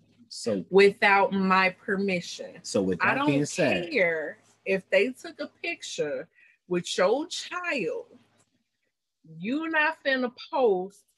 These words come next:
Speaker 2: my kids without my permission. And that's without celebrity.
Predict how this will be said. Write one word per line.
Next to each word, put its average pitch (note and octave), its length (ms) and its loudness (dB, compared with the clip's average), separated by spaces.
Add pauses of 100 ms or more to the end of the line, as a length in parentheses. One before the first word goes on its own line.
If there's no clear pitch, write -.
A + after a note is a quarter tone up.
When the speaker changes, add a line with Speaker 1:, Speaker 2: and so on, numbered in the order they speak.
(160)
Speaker 2:
my B3 720 0
kids F#3+ 840 -6 (100)
without G3 600 2
my G#3 360 -2
permission. A3+ 960 -6 (1400)
And F#3+ 200 0
that's B3+ 300 -2
without A3 720 -2
celebrity. E3+ 720 -8